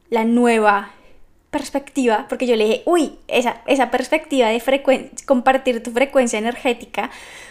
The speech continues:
me gusta muchísimo más en lugar de decir la venta". Porque, y ella lo sabe, ella también, ella también me dijo, "Eso también me resuena, me resuena a mí".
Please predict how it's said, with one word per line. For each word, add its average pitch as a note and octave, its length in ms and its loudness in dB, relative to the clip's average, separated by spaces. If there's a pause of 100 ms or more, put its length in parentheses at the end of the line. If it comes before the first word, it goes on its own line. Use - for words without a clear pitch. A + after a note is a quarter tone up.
(100)
me C#4+ 180 4
gusta C4 320 0
muchísimo B3+ 640 2
más C4 340 0 (240)
en C4+ 140 4
lugar A3 260 2
de G#3 100 -2
decir A3 360 -4 (160)
la - 160 -2
venta". G4+ 400 0 (420)
Porque, D4 540 4 (640)
y C4+ 120 2
ella C4+ 200 6
lo D#4+ 140 4
sabe, C4+ 340 4
ella B3 180 0
también, C4 320 0
ella A3 240 -2
también A#3 220 0
me A3 80 0
dijo, A3 100 -6
"Eso G3 120 -10
también G#3+ 260 -2
me G3+ 40 -2
resuena, G#3+ 440 -6
me A3 80 -2
resuena G#3+ 400 -6
a - 20 -6
mí". C#4 340 2